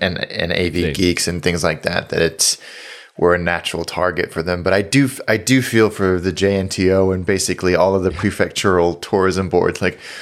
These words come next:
Speaker 1: what do we talk about? <laughs>
Speaker 2: <laughs> I was telling Matt, Matt, um, Matthew Drinkwater. I don't know if you know him. Do you know him? He works
Speaker 1: I,
Speaker 2: at,
Speaker 1: yeah,
Speaker 2: um,
Speaker 1: mm-hmm.
Speaker 2: yeah, he's a very good friend, uh, Chelsea fan as well. And I
Speaker 1: Uh-huh.
Speaker 2: think, oh yeah, I think,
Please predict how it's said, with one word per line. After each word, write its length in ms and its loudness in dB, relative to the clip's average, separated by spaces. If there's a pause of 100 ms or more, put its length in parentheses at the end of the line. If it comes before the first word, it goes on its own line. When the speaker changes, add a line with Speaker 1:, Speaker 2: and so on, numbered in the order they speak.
(260)
Speaker 1:
what 120 -6
do 100 -10
we 80 -12
talk 280 -12
about? 340 -16 (140)
<laughs> 200 -4 (200)
Speaker 2:
<laughs> 1000 -2
I 80 4
was 200 0
telling 320 2
Matt, 280 4
Matt, 380 0
um, 300 2 (500)
Matthew 460 4
Drinkwater. 640 2
I 120 -4
don't 100 -2
know 60 -6
if 120 -8
you 60 0
know 140 2
him. 340 0
Do 100 -10
you 60 -4
know 120 -4
him? 200 -2
He 80 -4
works 200 -2
Speaker 1:
I, 100 0
Speaker 2:
at, 60 -4
Speaker 1:
yeah, 120 4
Speaker 2:
um, 220 2
Speaker 1:
mm-hmm. 200 -6 (360)
Speaker 2:
yeah, 240 4
he's 120 -2
a 40 -18
very 200 4
good 120 -6
friend, 400 2 (540)
uh, 200 0
Chelsea 400 0
fan 240 -2
as 140 -6
well. 360 2
And 200 2
I 40 4
Speaker 1:
Uh-huh. 80 0
Speaker 2:
think, 500 0
oh 160 4
yeah, 360 2
I 80 -2
think, 440 -6